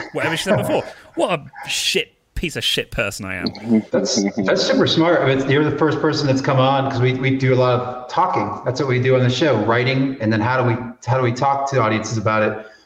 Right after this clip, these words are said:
Speaker 3: But it's so critical to be listening and listening to how they're laughing, how they're responding to your jokes. It, it, it can change your timing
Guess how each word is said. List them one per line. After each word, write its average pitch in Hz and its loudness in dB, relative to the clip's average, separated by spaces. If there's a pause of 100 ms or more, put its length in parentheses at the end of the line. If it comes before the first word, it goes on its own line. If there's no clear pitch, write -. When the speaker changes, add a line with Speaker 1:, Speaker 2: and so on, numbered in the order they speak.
(140)
Speaker 3:
But 151 2
it's - 0
so 202 4
critical 131 2
to 139 2
be 147 2
listening 151 2
and 135 2
listening 151 4
to 135 2
how 131 4
they're 123 4
laughing, 143 2
how 123 0
they're 127 2
responding 131 0
to 131 -2
your 127 2
jokes. 131 2
It, 120 -4
it, 113 -4
it 120 -10
can 110 -2
change 127 -2
your 113 -2
timing 143 2